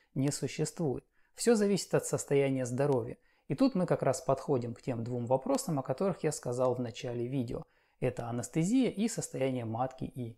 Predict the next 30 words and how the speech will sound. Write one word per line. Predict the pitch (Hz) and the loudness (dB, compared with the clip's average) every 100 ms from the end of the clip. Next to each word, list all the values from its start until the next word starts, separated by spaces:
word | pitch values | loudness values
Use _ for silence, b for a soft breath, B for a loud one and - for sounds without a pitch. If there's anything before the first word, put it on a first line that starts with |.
| - | -6
яичников. | 127 127 117 - - - _ _ _ _ _ _ | -2 0 -2 -6 -12 -14 _ _ _ _ _ _
Начнем | 156 151 233 269 220 | 0 4 6 6 4
с | - - - | 0 -8 0
анестезии. | 160 151 - 147 127 120 151 _ _ _ | 0 2 2 2 2 -2 -6 _ _ _
Я | 226 240 | 4 6
думаю, | 220 180 | 6 2
что | - 165 | 2 4
вы | 156 | 4
прекрасно | - 165 156 123 131 | 2 2 4 2 0
понимаете, | - 156 240 285 - - | -2 2 2 2 -2 -4
что | - 127 | 0 2
любая | 143 143 123 120 | 2 2 2 0
операция, | - 135 123 - 151 | -2 0 0 -2 -10
которая | - - 127 117 | -6 0 0 0
делается | 120 120 117 - 120 | 0 -2 -4 -10 -2
под | 123 120 | 0 0
общим | 110 - 123 | -2 -6 -4
наркозом, | 131 - 269 196 196 _ _ _ - | -4 0 0 0 -4 _ _ _ 0
это | 156 135 | 2 2
всегда, | - 147 139 117 | -2 0 4 2
пусть | - 117 - | 2 -4 -2
небольшой, | 131 165 208 311 240 | 2 2 2 2 0
но | 147 | 0
все-таки | - 160 147 - 143 - - | 0 0 0 -6 -8 -8 -8
риск. | 127 113 - _ _ _ - | -8 -8 -12 _ _ _ -6
Какой | - 254 294 | 0 4 4
бы | 170 | 4
ни | 214 | 2
был | 175 151 | 2 2
опытный | 160 160 147 139 | 2 2 0 -2